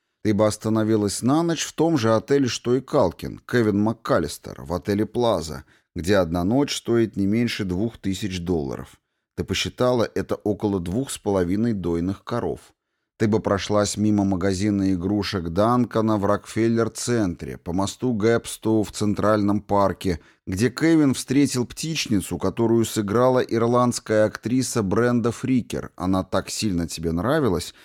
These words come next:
что ты надеялась, что встретишь её там и спросишь, как поживает её разбитое сердце,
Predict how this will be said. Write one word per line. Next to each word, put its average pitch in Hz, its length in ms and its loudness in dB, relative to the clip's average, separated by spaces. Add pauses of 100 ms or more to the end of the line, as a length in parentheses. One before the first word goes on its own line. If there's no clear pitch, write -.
(160)
что - 220 -8
ты 123 160 0
надеялась, 123 580 0
что - 220 -6
встретишь 127 680 -2
её 117 180 -2
там 117 420 0
и - 20 -2
спросишь, 120 640 -2
как 113 280 -2
поживает 98 640 0
её 92 180 0
разбитое 95 600 -4
сердце, - 640 -6